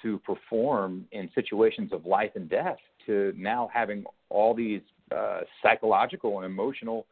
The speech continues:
problems that I don't seem to have any control over? So it's, it seemed like to me that I was just going crazy,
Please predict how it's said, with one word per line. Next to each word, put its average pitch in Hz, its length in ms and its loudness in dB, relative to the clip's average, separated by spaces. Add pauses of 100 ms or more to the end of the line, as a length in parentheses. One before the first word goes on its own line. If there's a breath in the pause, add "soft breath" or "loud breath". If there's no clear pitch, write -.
(440 soft breath)
problems 135 500 2 (400)
that 110 300 -2 (480)
I - 80 -2
don't 165 240 -4
seem 139 160 -8
to 117 60 -2
have 120 260 0
any 120 200 -2 (140)
control 151 480 4
over? 85 300 -2 (580 soft breath)
So 120 120 2
it's, 110 220 0 (140)
it 113 380 -4
seemed 185 180 4
like 131 200 4
to 139 60 -6
me 196 100 4
that 139 140 4
I 113 80 0
was 110 200 -6
just 147 200 -6
going 123 240 -2
crazy, 165 540 0